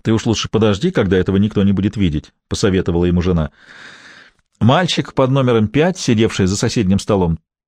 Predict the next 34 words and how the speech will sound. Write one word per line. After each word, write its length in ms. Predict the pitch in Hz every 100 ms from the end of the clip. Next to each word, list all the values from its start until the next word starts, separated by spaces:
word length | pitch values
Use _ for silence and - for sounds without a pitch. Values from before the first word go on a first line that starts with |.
| _ _ -
тут 200 | 175 147
же 160 | 113
опрокинул 720 | 139 123 135 135 135 131 117 104
бутылку 440 | 123 139 127 120
колы 220 | - 110
в 60 | 110
одну 260 | 110 139 196
сторону, 380 | - 185 180
солонку 400 | 170 117 117 104
в 80 | 98
другую. 500 | 95 110 139 185 170 - _ _ _ _ -
Его 220 | 98 104
мать 220 | 117 117
заставила 540 | 92 107 - 104 95 92
его 160 | 90
взять 240 | 87 101 92
щепоть 340 | - 98 95
соли 280 | - 127 123
и 100 | 98
бросить 380 | 90 104 - 85
через 240 | 98 87
плечо. 400 | - 90 127 - - - - _ -
Гамаш 480 | 104 95 104 127 -
наблюдал 440 | 120 107 101 127
с 80 | -
любопытством. 760 | 135 127 143 110 - 71 71 - _ _ _ - - _ _ _ _ _
Питер 320 | 131 165 156
принёс 320 | 135 135 135 -
тарелку 400 | 123 113 98 95
гамбургеров 800 | 127 165 165 156 156 156 - -
с 100 | -
тонко 320 | 135 131 120
нарезанной 440 | 120 120 107 113
ягнятиной 720 | 113 110 110 113 110 104 95